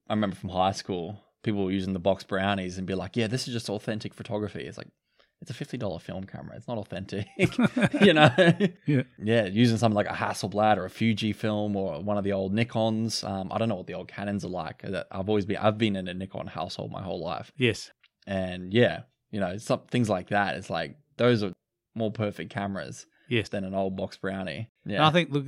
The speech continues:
Speaker 2: and there is a bit of a kind of resurgence where people are going back and looking at, s-, seeking out some of the older gear as well.
Speaker 1: Mm.
Speaker 2: And again, it's about that challenge themselves, take them out of the comfort zone, like you said.
Speaker 1: Yeah.
Speaker 2: You know, you can get in that, and I think that's, again, it's, it's kind of like a part of the,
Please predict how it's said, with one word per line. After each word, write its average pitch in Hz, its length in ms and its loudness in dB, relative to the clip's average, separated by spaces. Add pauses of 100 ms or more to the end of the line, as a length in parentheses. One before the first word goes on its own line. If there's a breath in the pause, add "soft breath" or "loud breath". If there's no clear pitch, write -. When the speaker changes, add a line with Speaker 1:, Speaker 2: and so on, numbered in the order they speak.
(140)
Speaker 2:
and 135 320 -2
there 139 220 4
is 151 100 2
a 123 40 -2
bit 120 100 2
of 110 80 0
a 113 60 -4
kind 117 200 -4
of 110 80 -4
resurgence 113 680 -4
where 110 100 -6
people 113 280 -6
are 110 40 -4
going 104 300 -4
back 107 240 -2
and 107 120 -6
looking 107 280 -10
at, 101 160 -8 (360 soft breath)
s-, - 80 -14 (200)
seeking 160 420 2
out 127 140 -2
some 131 120 0
of 120 80 0
the 113 80 -2
older 110 220 -2
gear 113 300 -4
as 107 100 -8
well. 160 340 -6
Speaker 1:
Mm. 101 220 -2 (220)
Speaker 2:
And 131 100 0
again, 131 220 2
it's 107 100 -2
about 117 280 -2
that 110 140 -8 (300)
challenge 139 400 4
themselves, 113 380 -2
take 117 240 -2
them 117 100 -4
out 107 60 -4
of 104 80 -8
the 98 60 -12
comfort 117 340 -2
zone, 104 240 -8
like 113 140 -10
you - 40 -20
said. 110 280 -6 (200 loud breath)
Speaker 1:
Yeah. 101 280 2 (160)
Speaker 2:
You 131 100 -4
know, 117 80 -4
you 110 60 -6
can 123 120 -4
get 131 140 2
in 120 140 0
that, 110 220 -6
and 127 160 -2
I 107 60 -2
think 113 280 -4 (180)
that's, - 440 -4 (520 soft breath)
again, 127 380 2
it's, 123 180 -6
it's 135 140 -6
kind 127 180 -2
of 117 80 -2
like 113 160 -2
a 110 40 -8
part 113 320 -4
of 104 140 -8
the, 107 120 -8